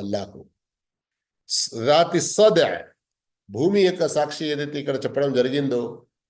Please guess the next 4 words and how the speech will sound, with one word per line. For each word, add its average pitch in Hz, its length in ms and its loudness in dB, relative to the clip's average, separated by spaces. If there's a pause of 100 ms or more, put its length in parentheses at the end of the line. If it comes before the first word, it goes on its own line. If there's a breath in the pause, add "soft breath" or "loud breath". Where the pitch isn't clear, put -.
(600)
భూమి 185 320 4 (880)
అది 123 140 -4 (100)
పగిలినప్పుడే 170 720 2 (880)
విత్తనం 160 400 0